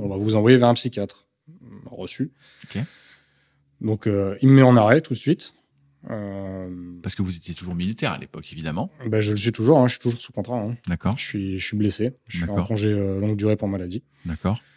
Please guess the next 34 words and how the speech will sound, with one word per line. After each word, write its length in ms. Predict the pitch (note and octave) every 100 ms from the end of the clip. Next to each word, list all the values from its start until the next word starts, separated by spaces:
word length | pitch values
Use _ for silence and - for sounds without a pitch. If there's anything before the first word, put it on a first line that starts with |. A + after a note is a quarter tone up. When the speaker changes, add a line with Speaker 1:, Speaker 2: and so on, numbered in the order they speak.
| _ _ _ _ _ _ A#2+
Speaker 1:
Donc, 200 | G#2 -
il 40 | A2
m'envoie 320 | G#2 G#2+ A#2
vers 160 | G#2+
un, 220 | G2+ G2+ -
un 100 | A2
psychiatre 520 | - A#2 - A2+ -
militaire, 680 | G#2+ G#2 G2+ A#2+ C3+ D3+ A#2 G#2+ -
euh, 320 | A2 G#2 F#2+ -
à 80 | A2
Le 100 | G#2
Gouest, 460 | A2 D3 - - _ _ _ _ _ _ A#2+
que 80 | -
je 140 | G2+ G2+
salue 220 | - G2+
au 60 |
passage, 380 | G2 F#2+ B2 A#2+
qui 80 | -
font 200 | - F#2
un 180 | F2+ F2+
travail 240 | - F#2+
formidable. 460 | F2+ F2+ F#2 C3 D#3 _ _ _ - _ _ _ _ _ _ F2+
Donc 280 | F#2 G2
là, 140 | A2+ A2+
bah, 120 | F#2+ E2+ E2 - G#2+
la 100 | F#2
psychiatre, 560 | - - A#2+ A#2 -
euh, 200 | F#2+ F2 E2+ _ _ _ _ _
elle 240 | B2+ C3
sait 340 | A#2+ - D#3 D#3
poser 360 | D3 C3+ B2+
les 80 | B2
bonnes 160 | A#2+ G#2+
questions 480 | A2 - C#3 D#3